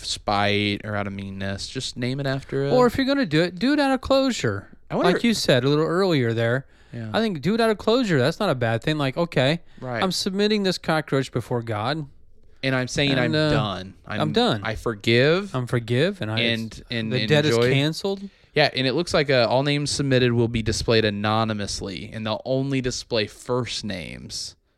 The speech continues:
Speaker 2: Oh, there you go.
Speaker 1: So, uh, so there's a little bit of, you know, privacy there. So we'll have to
Speaker 2: You know
Speaker 1: make
Speaker 2: what? We'll just say his first name is Sturkey.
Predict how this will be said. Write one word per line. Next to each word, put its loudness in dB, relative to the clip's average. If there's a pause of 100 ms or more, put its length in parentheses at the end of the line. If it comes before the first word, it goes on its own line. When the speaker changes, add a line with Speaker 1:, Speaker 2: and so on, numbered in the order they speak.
(220)
Speaker 2:
Oh, -4
there 0
you -2
go. -6
Speaker 1:
So, 2
uh, 0 (100)
so -8
there's 2
a 0
little 0
bit -2
of, -8
you -10
know, -8
privacy -6
there. -12 (200)
So -4
we'll 0
have -8
to -2
Speaker 2:
You 2
know 2
Speaker 1:
make -2
Speaker 2:
what? 0
We'll 0
just -4
say 0
his -2
first -4
name -4
is -8
Sturkey. -10